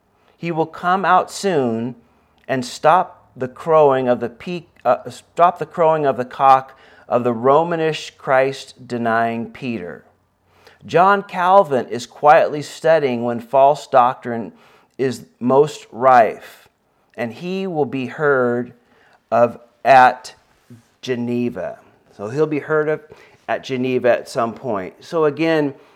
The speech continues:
um, during dark times, you know, he's using a couple of examples from history here, and I like that. You know,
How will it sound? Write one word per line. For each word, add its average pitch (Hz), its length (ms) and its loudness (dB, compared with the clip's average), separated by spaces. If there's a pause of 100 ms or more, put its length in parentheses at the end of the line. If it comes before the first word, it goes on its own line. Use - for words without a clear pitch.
(200)
um, 117 500 -2
during 147 360 0
dark 139 340 4
times, 139 500 -2
you 135 80 -2
know, 127 60 0
he's 123 120 -6
using 135 320 -4
a 123 80 -2
couple 139 320 -4
of 123 80 0
examples 127 580 -4
from 120 180 -10
history 139 440 -8
here, 120 200 -2
and 123 80 -2
I 120 80 2
like 143 340 2
that. 110 340 0 (380)
You 147 360 -6
know, 135 720 2